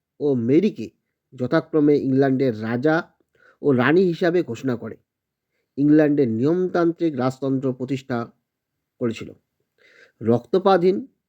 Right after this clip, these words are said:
রাজবংশের এই পরিবর্তন ইতিহাসে গৌরবময় বিপ্লব ষোলোশো অষ্টআশি খ্রিস্টাব্দ নামে খ্যাত।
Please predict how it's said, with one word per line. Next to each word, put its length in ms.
রাজবংশের 640
এই 100
পরিবর্তন 580
ইতিহাসে 440
গৌরবময় 600
বিপ্লব 380
ষোলোশো 320
অষ্টআশি 360
খ্রিস্টাব্দ 420
নামে 220
খ্যাত। 220